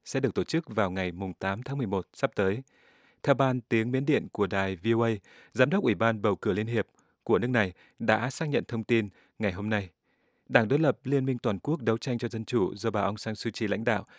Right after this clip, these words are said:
dự kiến sẽ tiếp tục đạt được thành tích tốt trong cuộc bầu cử sắp tới. Nhưng bà Aung San Suu Kyi sẽ không thể ra tranh cử để làm tổng thống sau khi Quốc hội do phe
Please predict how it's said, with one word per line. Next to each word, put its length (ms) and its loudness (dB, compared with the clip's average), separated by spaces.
dự 160 4
kiến 340 0
sẽ 260 -2
tiếp 200 0
tục 160 2
đạt 200 0
được 180 -2
thành 140 -4
tích 220 -4
tốt 180 2
trong 140 -4
cuộc 120 -4
bầu 140 2
cử 180 -2
sắp 220 -8
tới. 260 2
Nhưng 140 2
bà 120 6
Aung 140 4
San 160 -6
Suu 180 -6
Kyi 220 0
sẽ 260 -2
không 220 -4
thể 320 0
ra 120 -4
tranh 160 -4
cử 240 4
để 100 4
làm 180 0
tổng 160 -2
thống 320 -2
sau 200 2
khi 180 -2
Quốc 180 0
hội 260 2
do 200 0
phe 360 0